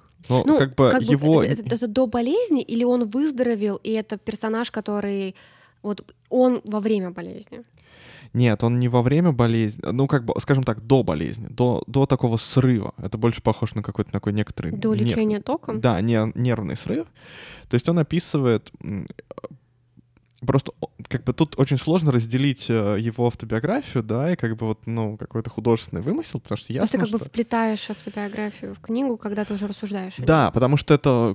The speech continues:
Speaker 1: естественно, очень совпадает с его реальной жизнью, но на самом деле мы не знаем, насколько, ну, он действительно так рассуждал и прочее. И он как бы ощущает прошлого себя до вот, э, больницы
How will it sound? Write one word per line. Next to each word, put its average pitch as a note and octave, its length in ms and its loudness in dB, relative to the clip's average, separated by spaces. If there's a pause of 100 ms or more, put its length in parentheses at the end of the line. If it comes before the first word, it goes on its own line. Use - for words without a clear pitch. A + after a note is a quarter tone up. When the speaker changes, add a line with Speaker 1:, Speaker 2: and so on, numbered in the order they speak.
Speaker 1:
естественно, C3+ 400 0
очень B2+ 180 -2
совпадает B2+ 600 2
с - 60 -8
его G#2+ 200 0
реальной G#2+ 360 2
жизнью, E3 420 2
но A#2 120 0
на B2 120 2
самом F#3 220 2
деле D#3 120 4
мы C#3 120 2
не C#3 100 2
знаем, C3 400 2
насколько, G#2+ 880 0
ну, A#2 180 -2
он G#2 80 -4
действительно A2+ 380 -2
так G#2+ 220 -4
рассуждал A2+ 520 -4
и G#2+ 40 -4
прочее. - 460 -4
И - 20 4
он F#3 180 2
как F#3 180 -4
бы C3+ 320 0 (180)
ощущает E3 920 -2
прошлого C3+ 500 0
себя F3 480 -4
до B2 240 4
вот, - 360 -8
э, - 200 -6
больницы A2 580 -6